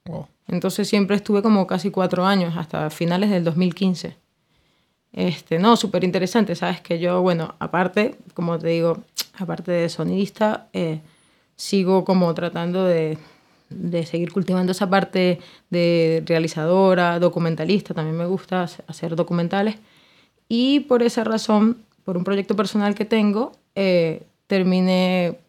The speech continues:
Speaker 2: decidiendo aprovechar mi tiempo aquí en Mérida cuando regresé de, de Madrid y estudiar una maestría en etnología. Y es lo, precisamente, ¿no? No sé si sabes lo que es la etnología, eh, pero es como,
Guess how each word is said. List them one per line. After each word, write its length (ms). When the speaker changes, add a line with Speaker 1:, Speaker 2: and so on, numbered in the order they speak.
Speaker 2:
decidiendo 640
aprovechar 440
mi 120
tiempo 340
aquí 240
en 80
Mérida 380
cuando 280
regresé 580
de, 200
de 220
Madrid 480
y 140
estudiar 360
una 140
maestría 680
en 220
etnología. 840
Y 160
es 100
lo, 180
precisamente, 580
¿no? 180
No 80
sé 80
si 60
sabes 220
lo 120
que 80
es 60
la 100
etnología, 500
eh, 220
pero 160
es 120
como, 500